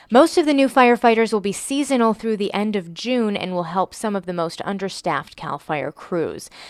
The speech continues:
California saw an unusually dry winter after a record-setting wildfire season in twenty twenty, when more than four percent of the state's land burned, killing thirty-three people and destroying more than ten thousand buildings.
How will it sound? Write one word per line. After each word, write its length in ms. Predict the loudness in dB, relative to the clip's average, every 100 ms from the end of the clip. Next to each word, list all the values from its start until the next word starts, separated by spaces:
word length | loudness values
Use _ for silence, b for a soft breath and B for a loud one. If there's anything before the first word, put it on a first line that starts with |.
| B
California 520 | -2 0 0 -2 -2
saw 260 | 2 4 4
an 180 | 2 -6
unusually 720 | -6 -2 -2 0 0 0 -2
dry 300 | 0 0 0
winter 480 | -2 -2 -2 0 0
after 320 | -2 -4 -4
a 160 | -2 -2
record-setting 840 | 2 2 2 -4 -4 0 0 2
wildfire 500 | 4 4 4 0 -2
season 380 | -2 -6 -6 -6
in 100 | -8
twenty 320 | -8 -6 -6
twenty, 500 | -8 -4 -2 0 -2 -6 B B B
when 260 | 2 4
more 180 | 4 2
than 160 | 2 -2
four 320 | 0 2 2
percent 420 | 0 -2 -2 -2
of 60 | -2
the 100 | -6
state's 460 | -4 -4 -4 -4
land 440 | -4 -4 -6 -10 -4
burned, 460 | 0 0 0 -4 -10
killing 380 | -6 -4 -2 -4
thirty-three 600 | 0 2 2 -2 -6 -6
people 480 | -6 -8 0 2 2
and 180 | 0 -6
destroying 520 | -8 -2 0 0 0
more 200 | 0 0
than 160 | -2
ten 340 | -6 -8 -6 -4
thousand 540 | -2 -2 -4 -10 -8
buildings. 800 | -6 -6 -6 -8 -12 -16 -18